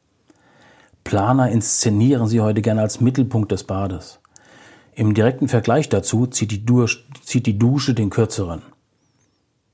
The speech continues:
Auch wenn die wenigsten eine erfrischende Dusche am Morgen missen möchten. Duschen verfolgt ein klar definiertes Ziel. Schnell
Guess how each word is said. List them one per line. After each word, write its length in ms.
Auch 440
wenn 120
die 120
wenigsten 460
eine 220
erfrischende 560
Dusche 320
am 140
Morgen 340
missen 300
möchten. 460
Duschen 440
verfolgt 480
ein 240
klar 340
definiertes 680
Ziel. 360
Schnell 420